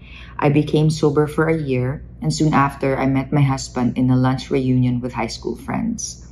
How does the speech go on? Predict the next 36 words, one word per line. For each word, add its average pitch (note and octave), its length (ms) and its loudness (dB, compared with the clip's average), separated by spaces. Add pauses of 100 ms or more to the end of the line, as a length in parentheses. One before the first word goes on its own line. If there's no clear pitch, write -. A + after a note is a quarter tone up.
(480)
I E3 120 6
knew E3+ 260 6
that F#3+ 200 4
Mikey D3+ 360 4
was C#3 180 0
a C3+ 80 -2
Christian B2+ 680 -4
and B2+ 180 2
that B2 180 -2
he C#3+ 100 0
was C#3 220 -2
a D3 60 2
nephew C3+ 520 2
of C3+ 140 0
my C3 120 0
brother's C3 460 -2
discipler, B2 720 -4 (360)
so E3+ 200 2
I D#3+ 100 4
thought D3 320 0
to D3 60 0
myself, C3 680 -2 (440)
"Maybe D#3+ 300 6
marrying D#3 600 4
a - 20 -10
Christian C#3+ 420 0
man C3 260 0
would B2+ 120 -4
be C3+ 140 2
the B2+ 140 -2
answer C3 320 -4
to - 160 -8
all B2 160 0
of A#2+ 120 -6
my - 120 0
problems." - 800 -10